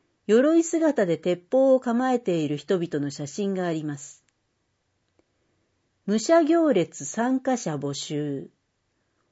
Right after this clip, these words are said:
本物の鎧を着て武者行列に参加しませんか？時、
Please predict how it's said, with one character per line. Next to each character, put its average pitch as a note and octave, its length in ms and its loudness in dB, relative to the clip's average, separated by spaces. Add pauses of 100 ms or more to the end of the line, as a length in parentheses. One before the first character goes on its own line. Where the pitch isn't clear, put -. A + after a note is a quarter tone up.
本 D4 340 4
物 D4+ 220 4
の C#4+ 140 4
鎧 C4 480 6
を B3 80 4
着 B3 100 -14
て - 400 2
武 F3 120 -4
者 D4 180 4
行 D#4 260 2
列 F3 260 -2
に C#3+ 120 -2
参 G#3+ 280 -6
加 A#3 140 -4
し A3 140 -8
ま G#3 120 -4
せ G#3 200 -6
ん D3+ 80 -6
か？ E3 260 -10 (880)
時、 G#3 480 -4